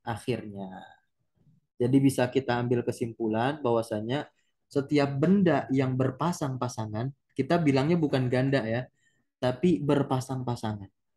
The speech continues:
Nah, contohnya anggo-, anggota tubuh kita, ada yang berpasangan, ada yang tidak. Maka anggota tubuh yang memiliki pasangan, seperti mata, kuping, tangan, kaki, ya kan? Mata, dia dihukumi sebagai muannas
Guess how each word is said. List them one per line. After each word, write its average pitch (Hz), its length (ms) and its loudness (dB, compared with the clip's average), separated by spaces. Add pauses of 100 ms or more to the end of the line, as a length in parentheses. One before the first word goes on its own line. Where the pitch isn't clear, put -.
(460)
Nah, 113 240 -4
contohnya 131 480 2
anggo-, 127 240 0
anggota 123 480 0
tubuh 139 320 2
kita, 135 400 -2 (400)
ada 127 180 0
yang 131 140 2
berpasangan, 123 640 -2
ada 127 160 -4
yang 117 240 -2
tidak. 98 320 -8 (480)
Maka 127 320 2
anggota 120 400 0
tubuh 185 320 4
yang 143 160 2
memiliki 120 480 -2
pasangan, 110 640 -6 (400)
seperti 113 480 -2
mata, 123 560 0
kuping, 131 560 -4
tangan, 127 480 -2
kaki, 127 720 -4
ya 123 180 -4
kan? 139 300 -4 (720)
Mata, 123 720 -2 (560)
dia 143 400 0
dihukumi 127 420 2
sebagai 127 380 -2
muannas 117 920 -6